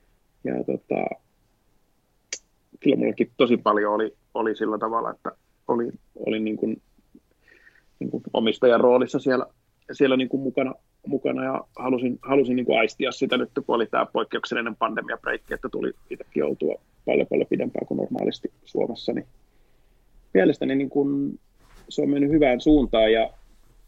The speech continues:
ja myöskin niin kuin ehkä tämän vuoden aikana, tai se oikeastaan alkoi jo vähän viime vuonna, mutta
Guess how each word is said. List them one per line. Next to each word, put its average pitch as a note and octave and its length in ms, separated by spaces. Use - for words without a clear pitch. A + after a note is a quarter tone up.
ja B2+ 160
myöskin A#2+ 460
niin A2 140
kuin A2 100
ehkä A#2+ 140
tämän A2+ 220
vuoden G#2+ 240
aikana, G#2 380
tai G#2+ 360
se A2+ 100
oikeastaan A2 360
alkoi G#2+ 300
jo G#2+ 100
vähän G#2 180
viime G#2+ 280
vuonna, G#2+ 280
mutta A2 400